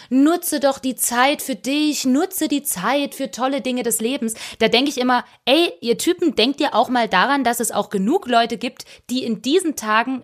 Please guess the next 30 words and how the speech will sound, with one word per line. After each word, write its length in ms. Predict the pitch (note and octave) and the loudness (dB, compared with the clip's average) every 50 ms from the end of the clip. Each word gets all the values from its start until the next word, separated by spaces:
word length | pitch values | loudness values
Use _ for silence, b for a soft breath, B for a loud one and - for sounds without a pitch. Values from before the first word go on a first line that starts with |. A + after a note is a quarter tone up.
| _ - | _ -4
erstens 420 | - A3 A3 B3 - - A#3+ F#3 | 0 0 0 0 0 -2 -4 -6
vielleicht 280 | - A#3 G#3 F#3 F#3 F#3 | -4 -2 -2 -2 -2 -2
sogar 200 | G#3 F#3+ G3 F3 | -2 0 0 0
noch 460 | F3+ F#3 G3 A#3+ F4 - - B3 A3+ | 0 2 4 4 4 4 0 -6 -4
weniger 480 | A#3+ A#3+ A3+ A3 G#3 F#3+ F#3 F3 D#3+ D#3 | -2 -2 -2 -2 -2 -2 -2 -4 -6 -6
Zeit 380 | - - F3 D#3+ D#3+ D#3+ D3+ | -6 -6 -4 -4 -4 -6 -8
haben 360 | D#3+ E3 E3 - F3+ A#3 C4 B B B B B B B B B _ | -10 -10 -8 -6 -6 -6 -6 B B B B B B B B B _
und 340 | - C#4+ D4+ D#4+ - - - _ _ | -2 0 2 2 0 -2 -6 _ _
sogar 600 | - A3+ A3 B3+ F#3+ A#3 A3 A3 A3+ A3+ - - _ - | -10 -8 -6 -4 0 2 4 4 4 4 2 -2 _ -8
noch 360 | G#3+ A#3+ B3 C4 D4 D#4+ - | -6 -2 0 2 2 0 0
viel 260 | - - - D4+ D4 | -4 -6 -2 -2 0
mehr 180 | C4+ C4 A#3 - | 2 2 2 2
arbeiten 420 | G#3 B3+ C#4+ C4 G#3 G3 - F3+ | 2 2 4 2 2 0 -2 -4
müssen. 260 | E3+ F3 F#3 - C4+ | -4 -2 -2 -2 -2
Da 100 | B3 A#3 | -2 -4
denk 200 | F#3+ G#3 G3+ G3+ | -4 -4 -4 -4
ich 140 | C4 A3 - | -4 -8 -6
immer, 260 | - B3+ C#4 C#4 C4+ - _ _ - | -4 -2 -2 -2 -4 -6 _ _ -8
an 180 | G#3+ A3 F#3+ | -4 -4 -2
die 180 | - A#3 C4+ A3+ | 0 0 -2 0
wird 160 | D4 - - | -2 -2 0
halt 200 | A#3 G#3 F#3 - | 0 0 0 2
null 260 | G3+ G#3 B3+ F4+ G#4 D4 | 2 2 4 4 4 4
gedacht. 500 | A#3 A3 - F3 D#3 D#3+ - - - B B B B B | 2 2 2 2 0 0 -2 -10 -20 B B B B B
Es 100 | B - | B -2
geht 140 | - B3+ - | 0 0 0
immer 240 | - C4+ D#4+ F4 E4 | 2 2 2 4 4
nur 180 | E4 D#4+ C4+ | 2 0 0
um 160 | B3 B3 G3+ | 0 -2 -2
die, 380 | - B3+ C4 C#4 D4 D#4 D#4 - | -2 0 0 2 2 2 2 0